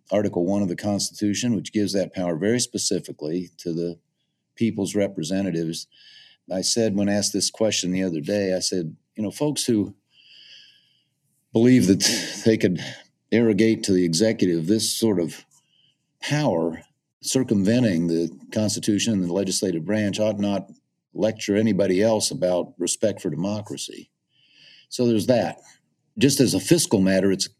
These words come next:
catastrophe on top of so many others. You know, this is a longtime preoccupation of mine. I think we're doing a huge injustice to future generations and really risking the, uh, economic and even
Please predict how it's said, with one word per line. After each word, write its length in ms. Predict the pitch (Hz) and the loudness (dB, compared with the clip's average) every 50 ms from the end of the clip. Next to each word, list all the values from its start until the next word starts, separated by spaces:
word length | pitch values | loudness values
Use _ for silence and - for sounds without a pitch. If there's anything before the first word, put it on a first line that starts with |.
| _ - _ _ - | _ -20 _ _ -4
catastrophe 920 | - 110 110 - 120 120 117 117 - 101 90 - - 98 98 98 98 - _ - | -4 -2 0 2 2 2 2 0 -2 -4 -6 0 0 2 2 0 -2 -6 _ -8
on 220 | - 101 98 92 98 | -4 -2 -2 -2 -2
top 260 | - 110 104 98 104 | -2 -2 -2 -2 -2
of 120 | 87 - | -4 -4
so 140 | - 117 107 | -2 0 0
many 300 | 101 101 98 95 90 92 | 2 0 0 0 2 2
others. 480 | 101 101 85 87 87 87 85 - - - - _ _ | 2 2 2 0 -2 -2 -2 -4 -8 -12 -14 _ _
You 220 | - - - 92 | -16 -10 -6 -4
know, 120 | 98 92 85 | -4 -2 -2
this 220 | 101 110 107 - | -2 -2 -2 -2
is 320 | 90 85 78 - - - _ _ _ _ _ - | -4 -4 -4 -4 -6 -6 _ _ _ _ _ -6
a 80 | 85 | -4
longtime 500 | 92 101 110 113 113 110 104 113 107 101 | -2 0 0 0 0 0 0 0 0 0
preoccupation 760 | - - 107 104 104 98 98 - - 110 101 92 85 - 90 | 0 2 2 2 2 0 -2 -4 -2 0 0 0 0 -2 -4
of 60 | 87 87 | -2 -2
mine. 260 | 87 82 85 92 95 | -2 -4 -4 -4 -4
I 80 | 87 | -4
think 220 | - - 98 90 - | -4 -4 -6 -6 -6
we're 80 | 82 78 | -8 -6
doing 240 | 76 98 98 95 92 | -4 -4 -4 -2 -4
a 120 | 85 - _ _ - - - - - - - - _ _ | -6 -10 _ _ -20 -20 -20 -20 -20 -20 -20 -20 _ _
huge 280 | - 135 143 139 107 110 | 0 2 2 4 4 4
injustice 540 | 104 101 90 107 104 101 - - 92 - - | 4 4 4 4 2 2 0 -2 -4 -4 -4
to 80 | - | -8
future 320 | - - 113 104 - - 95 | -2 0 0 0 0 0 0
generations 640 | 98 104 98 92 101 107 107 104 - 101 95 90 98 | 2 2 2 2 2 2 2 0 0 -2 -2 -2 -2
and 120 | 98 110 | 0 0
really 180 | 127 123 101 90 | 2 2 2 2
risking 640 | 85 101 113 107 - - - 95 87 85 87 - _ _ _ _ _ _ _ _ _ _ _ _ | 2 2 2 2 0 0 0 0 0 0 -4 -8 _ _ _ _ _ _ _ _ _ _ _ _
the, 220 | - 92 90 87 82 | -4 -2 0 0 0
uh, 160 | 80 78 78 80 _ _ _ - _ _ - | 0 -2 -2 -4 _ _ _ -20 _ _ -4
economic 560 | 101 101 98 95 95 98 98 101 104 98 98 | -4 -2 -2 -2 -2 0 0 0 -2 -2 -2
and 100 | 92 98 | -2 -2
even 460 | 107 101 101 98 98 95 95 - - | 0 0 0 -2 -2 -4 -6 -10 -16